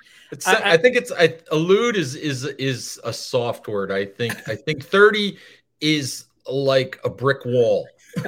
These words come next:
Speaker 2: <laughs> Okay, yeah. Um, I don't know if they quite hit thirty, but I think you could see a, a, a Giants offense that definitely outperforms, um, how, how it has maybe, um, consistently this season. I,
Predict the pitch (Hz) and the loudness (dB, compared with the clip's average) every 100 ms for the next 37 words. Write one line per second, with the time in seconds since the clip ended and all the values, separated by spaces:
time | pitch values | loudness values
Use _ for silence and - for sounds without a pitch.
0 | - 180 - 202 196 - 190 170 147 _ | -2 -2 0 -4 -4 -2 2 2 0 _
1 | 202 196 147 - - - - - 185 170 | 2 4 4 -2 -20 -20 -20 2 6 8
2 | 160 151 - _ 202 202 247 240 240 233 | 6 2 -12 _ 4 6 4 4 2 2
3 | 208 - 214 202 214 220 214 220 165 196 | -2 -2 -4 -6 -8 -4 -2 -4 -6 -6
4 | 190 180 208 208 214 - 196 - 196 190 | -4 -6 -6 -10 -12 -10 -10 -10 -10 -10
5 | 196 - 180 170 165 160 185 151 160 170 | -10 -8 -4 -2 0 -2 -2 -2 0 0
6 | 165 156 160 156 170 165 151 139 147 165 | 0 0 -2 -2 -6 -4 -4 -4 0 0
7 | 170 180 160 156 - 143 139 139 143 143 | 0 -4 -2 -2 -4 -6 -2 0 0 -2
8 | 139 - _ _ _ 147 139 135 131 131 | -6 -14 _ _ _ -2 0 0 -2 -6
9 | 147 147 143 143 - 147 127 139 139 135 | -4 2 2 2 0 0 0 0 0 0
10 | 139 139 139 135 135 - 135 127 135 - | -2 -2 -2 -4 -4 -4 -2 -2 -6 -6
11 | 131 - - 151 156 135 127 147 135 135 | -6 -8 -10 -6 -4 -4 -4 -4 -2 0
12 | 131 | 0